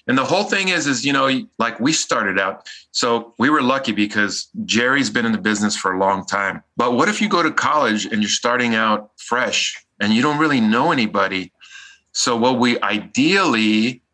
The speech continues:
what we'd like to do, our dream is to be able to sponsor somebody and then show them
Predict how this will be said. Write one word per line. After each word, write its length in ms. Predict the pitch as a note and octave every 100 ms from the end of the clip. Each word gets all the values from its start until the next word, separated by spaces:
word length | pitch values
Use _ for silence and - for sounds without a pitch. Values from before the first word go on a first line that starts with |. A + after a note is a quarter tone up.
| _
what 180 | A2 A2
we'd 140 | A2
like 380 | G2+ G#2+ D3 - -
to 120 | C3
do, 480 | F#2+ G2 F#2+ A#2 C#3
our 120 | A#2
dream 720 | A#2 G#2 A#2 E3 C3 A2+ A#2 - - - _
is 180 | A#2+ A2
to 100 | -
be 160 | G#2+ A#2
able 200 | A2+ A2
to 120 | G#2+
sponsor 640 | G#2 - G#2+ B2 D3+ - G#2+
somebody 800 | - G#2 G2 F#2 F#2+ F#2+ G2 G2 _
and 140 | G2+
then 140 | G#2 G2+
show 380 | - A2 G#2+ G#2+
them 280 | G#2 G2+